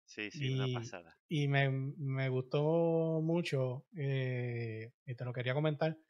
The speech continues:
Speaker 2: que tú siempre cuando pasas a, a cerca de lo, de las personas que están a cargo de la carrera, pues,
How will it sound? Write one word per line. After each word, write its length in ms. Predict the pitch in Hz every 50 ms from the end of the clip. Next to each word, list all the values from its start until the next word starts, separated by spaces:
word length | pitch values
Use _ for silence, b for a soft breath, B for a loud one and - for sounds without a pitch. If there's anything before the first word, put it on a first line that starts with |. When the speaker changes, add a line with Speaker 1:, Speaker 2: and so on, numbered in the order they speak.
| b b b b _ _
Speaker 2:
que 200 | - 143 135 131
tú 160 | - 143 139
siempre 880 | 135 - 151 151 160 156 147 170 156 156 156 151 151 147 143 143 139 135
cuando 320 | 139 143 135 131 127 123 117
pasas 320 | 131 131 131 - 147 139
a, 640 | 147 143 143 147 151 - 143 131 131 123 131 143 170
a 60 | 151
cerca 480 | - - 156 139 139 - - 156 147 147
de 100 | 147 143
lo, 420 | 143 139 135 131 127 123 123 123 -
de 60 | 139
las 100 | 131 127
personas 380 | - 139 127 - - 135 139 139
que 80 | - 135
están 160 | - 143 139
a 60 | 135
cargo 260 | 131 147 139 131 143 139
de 60 | 139
la 100 | 139 131
carrera, 340 | - 123 127 131 127 139 131
pues, 160 | - 123